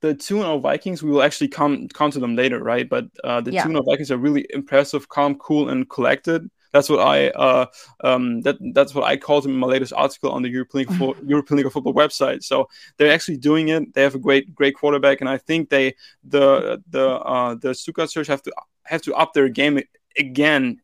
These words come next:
Speaker 1: a notch, uh, to actually beat the Vienna Vikings at, at home in the Generali Arena.
Speaker 2: Yeah.
Speaker 1: But, um, we just have to see. I mean,
Speaker 2: Yeah.
Speaker 1: uh, the European League of Football, as, as we also said, is all about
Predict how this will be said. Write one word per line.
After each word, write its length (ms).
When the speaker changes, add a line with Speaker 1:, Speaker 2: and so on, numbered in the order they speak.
Speaker 1:
a 60
notch, 540
uh, 260
to 180
actually 260
beat 360
the 60
Vienna 280
Vikings 400
at, 220
at 260
home 280
in 80
the 80
Generali 580
Arena. 360
Speaker 2:
Yeah. 300
Speaker 1:
But, 300
um, 420
we 80
just 120
have 140
to 100
see. 380
I 100
mean, 300
Speaker 2:
Yeah. 80
Speaker 1:
uh, 220
the 80
European 220
League 100
of 60
Football, 340
as, 240
as 160
we 80
also 300
said, 360
is 140
all 160
about 400